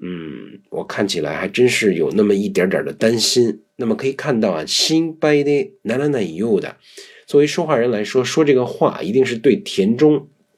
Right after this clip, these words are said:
他的这个收入能否维持田中家自己的生计的一种担心啊。这种担心呢，也是油然而生的，可能他们是非常好的朋友。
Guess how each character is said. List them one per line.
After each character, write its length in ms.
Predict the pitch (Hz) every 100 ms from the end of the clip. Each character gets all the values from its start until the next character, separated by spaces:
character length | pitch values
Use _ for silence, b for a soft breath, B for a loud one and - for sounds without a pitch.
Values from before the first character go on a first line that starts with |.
| -
他 220 | - 127
的 100 | 127
这 100 | 104
个 80 | 90
收 240 | - 113
入 140 | 110 87
能 160 | 90
否 160 | 98 90
维 220 | 78 85
持 160 | - 87
田 320 | - 87 101
中 180 | 135 135
家 180 | 135
自 200 | 127 135
己 100 | 101
的 100 | -
生 300 | - 117 120
计 160 | 110 113
的 80 | 78
一 140 | 90
种 200 | 82 69 -
担 180 | 95
心 300 | 95 - 101 95
啊。 240 | 98 - b b b b b
这 80 | 147
种 160 | 117 98
担 160 | 117
心 180 | 117 127
呢， 80 | 113
也 160 | 78
是 220 | 76 - 87
油 160 | 87
然 140 | 95 92
而 100 | 92
生 300 | - 104 101
的， 100 | 85
可 140 | -
能 100 | 76
他 140 | 92 107
们 100 | 101
是 140 | 98
非 140 | -
常 120 | 107 98
好 160 | -
的 120 | -
朋 320 | - - - -
友。 200 | -